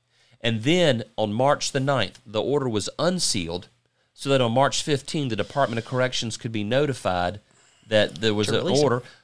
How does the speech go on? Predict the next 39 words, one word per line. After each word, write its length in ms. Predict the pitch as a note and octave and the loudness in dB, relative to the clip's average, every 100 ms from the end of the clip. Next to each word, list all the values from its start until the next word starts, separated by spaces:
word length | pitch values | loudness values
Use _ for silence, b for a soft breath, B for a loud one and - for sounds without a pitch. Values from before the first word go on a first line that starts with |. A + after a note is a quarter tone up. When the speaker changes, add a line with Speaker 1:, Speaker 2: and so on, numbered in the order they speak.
| B | B
Speaker 1:
The 80 | C3+ | -4
Department 400 | C3 A3+ C4+ G#3+ | 0 4 4 2
of 60 | G3 | 0
Corrections 460 | F#3 G3 G3 C3+ | 2 2 2 0
actually, 460 | C#3 C#3+ D3 - A#2 | 4 4 2 0 2
I 60 | C3+ | 2
didn't 120 | D3 | 2
know 120 | C3 | 0
this 160 | A#2+ - | 0 -2
at 40 | |
the 60 | - | -4
time 240 | C3 A2 | -4 -4
of 60 | G2 | -4
the 60 | |
hearing 260 | A2 A#2 G2 | -4 -4 -4
the 80 | F2 | -6
other 100 | E2+ | -6
day, 160 | F2 | -6
but 140 | F2 G2 | -4 -2
they 80 | |
actually 260 | E3+ F3 C#3 | -2 -2 -4
reached 320 | A2 A2+ - | -4 -4 -2
out 220 | A#2 G2+ | 0 -2
to 80 | - | -4
the 80 | F#2 | -12
court, 320 | - A2+ F#2 | -10 -4 -4
and 60 | E2 | -4
the 40 | |
judge 320 | F2+ A2 G#2+ | -2 2 2
said, 200 | - G2 | 0 -2
"Yes, 220 | G2 G2 G2+ | 0 0 0
this 160 | G#2+ | -2
is 120 | G#2 | -2
a 40 | F#2+ | -4
legitimate 480 | F#2+ F#2 G2 F#2+ F2+ | -4 -4 -4 -4 -2
order," 320 | G#2 G2 F2+ | 0 0 -2
and 160 | - | -4
the 60 | F2 | -6
clerk 380 | - A2+ G#2+ | -6 -6 -6